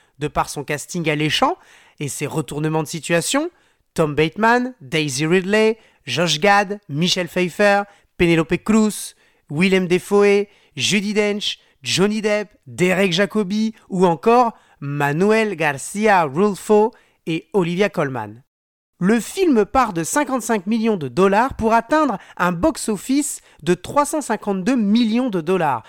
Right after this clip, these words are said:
C'est donc un gros succès commercial. En revanche, l'adaptation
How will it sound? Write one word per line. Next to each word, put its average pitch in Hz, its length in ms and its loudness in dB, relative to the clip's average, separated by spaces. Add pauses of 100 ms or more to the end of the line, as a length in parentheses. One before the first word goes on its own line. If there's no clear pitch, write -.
(140)
C'est - 220 -6
donc 220 400 -2
un 139 140 -10
gros 156 400 -2
succès - 400 -8
commercial. 175 680 -4 (320)
En 156 140 2
revanche, 214 440 2 (300)
l'adaptation 262 720 0